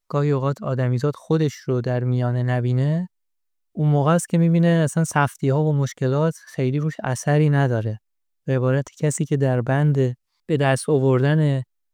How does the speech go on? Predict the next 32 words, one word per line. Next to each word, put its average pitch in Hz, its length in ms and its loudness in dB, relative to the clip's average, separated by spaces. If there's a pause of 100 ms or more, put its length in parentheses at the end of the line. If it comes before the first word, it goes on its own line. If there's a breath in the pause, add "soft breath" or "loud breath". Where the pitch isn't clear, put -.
(120)
موضوعات 143 460 0
شخصی 147 540 0
خودش 131 380 0
هست 143 460 -2
و 131 140 0
به 127 80 -4
خودش 151 380 0
فقط 127 280 -2
فکر 139 280 -4
می‌کنه، 139 260 -2
با 156 160 -2
کوچکترین 139 680 -4 (540)
اتفاقی 160 560 2
که 143 120 -2
برخلاف 135 480 0
میلش 135 400 0
باشه 147 260 -2
آشفته 151 540 -2
می‌شه. 120 420 -4 (540)
ولی 160 140 0
کسی 165 300 0
که 160 140 -4
دیگه 151 340 2 (300)
خودش 180 340 2
رو 156 140 -2
نادیده 143 460 0
می‌گیره 135 420 -2
و 127 360 0 (440)
به 151 140 -6
عبارتی 139 400 0
از 147 140 0
خودش 170 420 -2